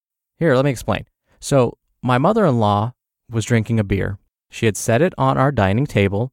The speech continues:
My cat made his way up there as he normally does,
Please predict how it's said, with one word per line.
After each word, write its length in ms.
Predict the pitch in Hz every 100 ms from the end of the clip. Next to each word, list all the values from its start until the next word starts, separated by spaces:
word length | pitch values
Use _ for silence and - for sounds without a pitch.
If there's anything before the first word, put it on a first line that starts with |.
| _ _ _ -
My 120 | 156
cat 340 | - 147 131
made 220 | 131 117 120
his 120 | 123
way 220 | 127 135
up 220 | 104 -
there 160 | 107 107
as 100 | 120
he 80 | 143
normally 380 | 107 110 123
does, 340 | 131 95 104